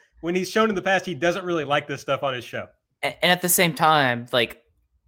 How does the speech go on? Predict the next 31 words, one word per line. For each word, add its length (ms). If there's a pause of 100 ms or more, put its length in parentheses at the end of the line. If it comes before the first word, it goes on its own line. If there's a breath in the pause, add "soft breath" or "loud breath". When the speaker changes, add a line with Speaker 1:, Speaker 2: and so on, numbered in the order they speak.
Speaker 2:
they, 240
like, 140
made 180
a 40
deal 280
about 240
how 160
much 380 (420)
the, 220
like, 200
Matt 240
Hardy 340
A 60
E 140
W 320
t-shirt 420
has 140
already 220
sold. 420 (280)
Like, 200
like, 180
they 200
have, 220
like, 220 (200)
they, 120
like, 140
made, 180
like, 140
reference, 360
like, 220
on 300